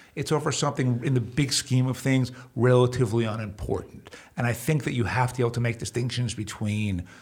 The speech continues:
you know, showing that you'll go farther than the other person, showing that you're tougher than the other person, kinda using that strategy to win, which I do all the time, um, and incurring the legitimate risk of billions of people dying in a war.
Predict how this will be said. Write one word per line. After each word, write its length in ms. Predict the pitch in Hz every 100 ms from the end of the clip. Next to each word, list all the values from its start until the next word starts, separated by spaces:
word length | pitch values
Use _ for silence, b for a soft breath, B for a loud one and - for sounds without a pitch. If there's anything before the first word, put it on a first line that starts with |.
| B
you 100 | -
know, 220 | 87 - - b b
showing 420 | - - 135 135 135
that 80 |
you'll 140 | 127 120
go 120 | 113
farther 360 | 110 120 117 120
than 80 |
the 40 | 117
other 120 | 107
person, 340 | - 110 -
showing 260 | 90 113 113
that 60 | 156
you're 80 |
tougher 320 | 113 123 - 113
than 140 | 107
the 100 | 113
other 180 | 101 98
person, 480 | - 107 - 101 90 B -
kinda 220 | 127 101 90
using 360 | 104 131 127 131
that 160 | 120
strategy 580 | - 123 98 101 95 98
to 80 | 98
win, 320 | 143 156 117 -
which 180 | 107 - -
I 60 | 95
do 260 | 104 98 -
all 240 | 92 95
the 160 | 127 139
time, 640 | 147 190 123 87 92 104 113 B B B B
um, 320 | 113 110 110 - -
and 140 | 120
incurring 480 | 123 - 135 131 123
the 60 | 107
legitimate 560 | 117 101 123 117 117
risk 480 | 113 127 127 - -
of 220 | 110 92
billions 360 | 113 101 104 101
of 140 | 98
people 280 | 101 90 90
dying 360 | 87 85 90 87
in 60 | 92
a 60 |
war. 540 | 107 147 113 95 98